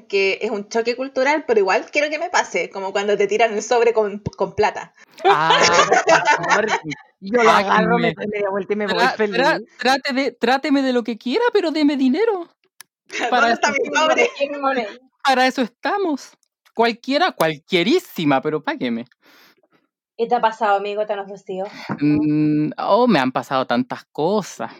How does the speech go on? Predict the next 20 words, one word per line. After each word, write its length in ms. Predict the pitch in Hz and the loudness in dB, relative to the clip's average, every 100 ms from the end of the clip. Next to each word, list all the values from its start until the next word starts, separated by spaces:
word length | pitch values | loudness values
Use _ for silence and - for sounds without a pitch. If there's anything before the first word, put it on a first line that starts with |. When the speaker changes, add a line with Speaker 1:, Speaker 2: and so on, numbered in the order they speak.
| - | -12
Speaker 2:
hija, 280 | 135 - | -8 -6
por 200 | 123 120 | -4 -4
Dios. 220 | 117 117 127 _ - - - | -4 -8 -8 _ -20 -20 -12
Eh, 720 | - 131 123 123 120 120 120 120 | -2 0 0 0 -4 -6 -8 -8
<laughs> 760 | - - - - 196 220 202 | -4 -2 -2 -4 -12 -8 -2
bueno, 180 | 156 127 | 2 2
hablando 340 | 123 143 175 196 | 2 0 -2 -2
de 80 | |
las 120 | 180 175 | -6 -10
diferencias 460 | 165 170 160 185 | -4 -2 -2 -4
culturales, 580 | 180 170 160 156 170 147 | -6 -6 -6 -6 -6 -4
volviendo 360 | 143 143 147 147 | -2 0 0 -2
al 120 | 139 | -4
tema, 420 | 170 180 135 208 - 170 156 143 | -4 -2 -4 -6 -12 -16 -14 -10
eh, 560 | - 127 123 120 120 113 - | -2 0 0 -2 -4 -6 0
creo 220 | 185 240 | 2 4
que 180 | 277 247 | 2 0
la 240 | 160 151 | 0 0
primera 400 | 151 147 160 240 | 0 2 4 2
diferencia 840 | 269 - 220 247 254 262 262 254 | 0 -2 0 0 2 2 2 2